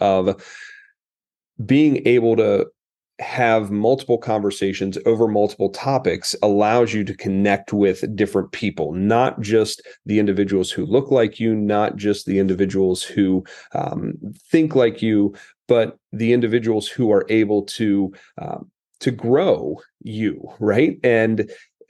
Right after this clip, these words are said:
for you to start that conversation or to have that conversation with somebody who is a little different than you,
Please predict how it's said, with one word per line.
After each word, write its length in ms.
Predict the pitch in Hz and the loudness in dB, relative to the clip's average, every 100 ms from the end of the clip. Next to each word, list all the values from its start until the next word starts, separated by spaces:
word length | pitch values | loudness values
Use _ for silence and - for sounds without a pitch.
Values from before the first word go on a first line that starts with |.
| - | -10
for 180 | - 113 | 0 0
you 260 | 101 139 | 2 2
to 100 | 156 | 2
start 480 | - - 127 131 135 | 0 0 2 2 2
that 200 | 113 107 | 0 0
conversation 720 | - 104 98 98 92 92 107 | 0 -2 0 -2 -2 -2 0
or 140 | 101 95 | 0 0
to 100 | 90 | -2
have 380 | - 123 120 | -2 0 2
that 180 | 117 95 | 2 -2
conversation 720 | - 107 95 90 107 104 98 | -2 -4 -4 -4 -2 -2 -2
with 120 | 95 92 | -2 -2
somebody 600 | 101 101 95 92 90 87 - - - | -2 0 0 0 0 -4 -12 -20 -4
who 200 | 117 101 | 2 2
is 140 | 92 | 2
a 60 | 98 | 2
little 260 | 98 92 | 2 0
different 420 | 87 147 156 113 95 | 0 0 2 0 0
than 140 | 92 | -2
you, 260 | 87 87 | -2 -4